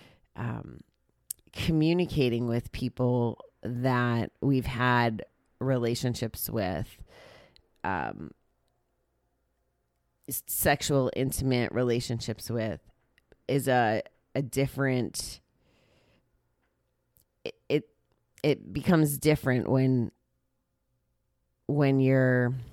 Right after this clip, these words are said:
as you're, like, changing. Okay, so let me, let me back up. Let's say that while you're actively gambling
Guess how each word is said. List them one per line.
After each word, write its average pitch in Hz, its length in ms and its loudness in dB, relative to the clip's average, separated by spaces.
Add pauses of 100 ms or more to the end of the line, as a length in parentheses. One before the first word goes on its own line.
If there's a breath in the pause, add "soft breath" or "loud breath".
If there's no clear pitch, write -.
(280 loud breath)
as 147 160 4
you're, 170 380 6
like, 135 360 0 (320)
changing. 151 600 0
Okay, 147 280 -2
so 151 160 -6
let 185 140 -2
me, 170 240 0 (600)
let 139 100 -6
me 131 120 -4
back 107 320 -6
up. - 200 -8 (460 loud breath)
Let's 185 280 2
say 156 280 6
that 120 400 2
while 139 400 6
you're 135 580 4
actively 135 560 0
gambling 120 760 -2